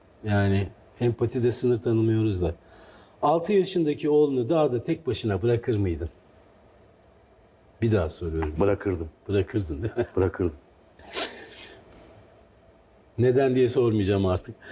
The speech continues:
Speaker 1: Babası insana ancak başka bir insanın zarar verebileceğini söylemişti ya.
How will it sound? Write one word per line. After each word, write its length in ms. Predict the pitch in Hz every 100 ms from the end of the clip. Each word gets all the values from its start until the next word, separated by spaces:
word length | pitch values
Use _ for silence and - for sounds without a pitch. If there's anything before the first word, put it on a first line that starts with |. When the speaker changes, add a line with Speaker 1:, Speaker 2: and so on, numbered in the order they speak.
| - - - -
Speaker 1:
Babası 340 | 156 175 180
insana 380 | 220 196 190 170
ancak 600 | 175 170 165 165 - -
başka 340 | 147 151 208 190
bir 200 | 175 151
insanın 420 | 151 147 160 165
zarar 420 | 135 135 147 143
verebileceğini 640 | 131 127 123 120 127 131
söylemişti 640 | 131 139 127 131 127 -
ya. 200 | 185 110